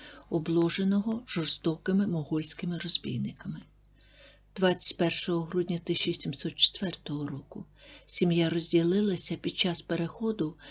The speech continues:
через річку Сарса. Гуру Гобін Сінг Джі та його старші сини попрямували до Чамкаура, а мата Гуджі Джі та молодші сини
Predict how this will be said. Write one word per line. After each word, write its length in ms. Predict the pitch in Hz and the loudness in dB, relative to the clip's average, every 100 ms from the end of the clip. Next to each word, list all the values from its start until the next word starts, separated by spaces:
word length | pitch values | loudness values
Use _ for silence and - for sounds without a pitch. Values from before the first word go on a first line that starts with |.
| - - | -14 -2
через 400 | 202 190 185 190 | 2 2 2 2
річку 420 | 214 208 - 196 | 0 0 -2 0
Сарса. 640 | - 202 165 - - - - _ - _ - - - - | 2 0 -2 0 0 -2 -10 _ -20 _ -20 -20 -20 -4
Гуру 320 | 196 196 196 | 4 6 6
Гобін 400 | 175 185 175 175 | 6 4 4 2
Сінг 400 | 170 - 170 156 | 2 0 0 0
Джі 380 | 151 160 165 214 - | 0 0 2 -2 -6
та 100 | - | -2
його 200 | 165 165 | -2 0
старші 460 | 170 - 156 - 175 | -2 -2 -2 0 -2
сини 460 | - 170 156 170 214 - - - | -2 -2 -4 -4 -6 -10 -20 -16
попрямували 840 | - 196 196 196 190 220 254 247 - | -12 2 6 6 6 4 2 0 -2
до 320 | 175 170 220 226 | 0 4 4 2
Чамкаура, 960 | - 226 220 226 226 180 139 135 - - _ - - - - - | 0 2 2 2 0 0 0 -4 -8 -16 _ -20 -20 -20 -10 4
а 100 | 196 | 8
мата 500 | 208 190 - 151 - | 10 8 2 -2 -2
Гуджі 540 | 185 180 180 - 180 170 | -2 2 2 2 2 2
Джі 400 | - 262 302 - _ | 2 2 2 0 _
та 100 | 190 | 4
молодші 500 | 196 185 175 - 165 | 6 6 2 2 0
сини 420 | - 160 147 143 | 0 0 -2 -4